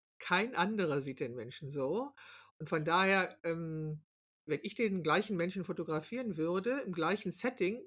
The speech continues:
wäre es trotzdem ein anderes Foto, weil ich den Menschen dann sehen würde. Also, ich bin ja nun schon sehr lange Fotografin und ich behaupte mal, beziehungsweise ist das eigentlich, ähm,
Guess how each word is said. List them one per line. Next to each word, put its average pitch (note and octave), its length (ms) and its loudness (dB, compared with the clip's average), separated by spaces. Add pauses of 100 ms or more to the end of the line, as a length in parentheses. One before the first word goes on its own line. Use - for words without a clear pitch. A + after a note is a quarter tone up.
wäre F#3 240 0
es F#3+ 100 -4
trotzdem G#3+ 720 -2
ein G3 120 -4
anderes B3+ 360 0
Foto, F3 540 -2
weil D#3+ 240 2
ich - 180 -4
den C3+ 180 -2
Menschen A#2 340 -8
dann A#2 180 -6
sehen A2+ 340 -8
würde. A2+ 440 -10 (600)
Also, D#3 320 0
ich - 320 -12
bin E3 140 -2
ja F#3 140 2
nun E3 120 0
schon F3 180 -2
sehr E3+ 120 2
lange G3 240 2
Fotografin G3 600 -2
und - 100 -12
ich - 160 -12 (220)
behaupte F3 380 0
mal, D#3+ 280 2
beziehungsweise D#3+ 420 -4
ist - 240 -10
das D#3+ 140 -2
eigentlich, - 640 -8
ähm, D3 500 -6